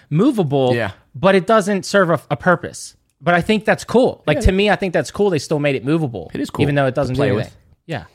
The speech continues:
Speaker 1: Uh, and my favorite.
Speaker 2: Yes.
Speaker 1: My favorite
Speaker 2: Had to, I
Speaker 1: is
Speaker 2: told
Speaker 1: the
Speaker 2: you.
Speaker 1: Icebreakers, uh, sparkling raspberry lemon seltzer. These things are the truth.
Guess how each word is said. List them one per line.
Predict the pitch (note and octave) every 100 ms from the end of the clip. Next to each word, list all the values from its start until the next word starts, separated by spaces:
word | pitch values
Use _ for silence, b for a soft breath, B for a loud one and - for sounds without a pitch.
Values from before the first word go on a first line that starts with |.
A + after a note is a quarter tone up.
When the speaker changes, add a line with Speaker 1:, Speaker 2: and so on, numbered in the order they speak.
| b b b b _ _ _ _ -
Speaker 1:
Uh, | G#3+
and | G3 A3 A#3 F#3 - -
my | D#3
favorite. | D#3+ C#3+ B2+ C#3+ E3+ - _
Speaker 2:
Yes. | G#2+ A2+ - -
Speaker 1:
My | C#3
favorite | C#3+ B2 A#2 C3 - _ _ _ _
Speaker 2:
Had | D#2+ E2+
to, | -
I | B2+
Speaker 1:
is | C3+
Speaker 2:
told | C#3
Speaker 1:
the |
Speaker 2:
you. | C3 C#3+
Speaker 1:
Icebreakers, | - D#3 C#3 C3+ C#3 B2+ B2+ B2
uh, | C3 A#2+ A2+
sparkling | - - C3+ B2 C3+
raspberry | B2+ C3 B2 C3 B2
lemon | B2 B2
seltzer. | - B2 A#2 B2+ A#2
These | A#2 A#2
things | - B2 A#2
are | B2
the | A#2+
truth. | - A#2 A#2